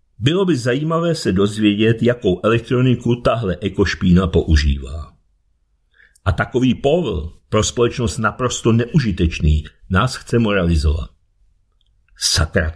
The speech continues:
tohle má být budoucnost. A pro ostatní jejího druhu mám vzkaz.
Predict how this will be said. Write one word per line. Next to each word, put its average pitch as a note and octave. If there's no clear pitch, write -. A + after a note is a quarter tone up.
tohle F2+
má E2
být F#2
budoucnost. D#2+
A -
pro C#3
ostatní C3+
jejího C3
druhu A#2
mám A2+
vzkaz. -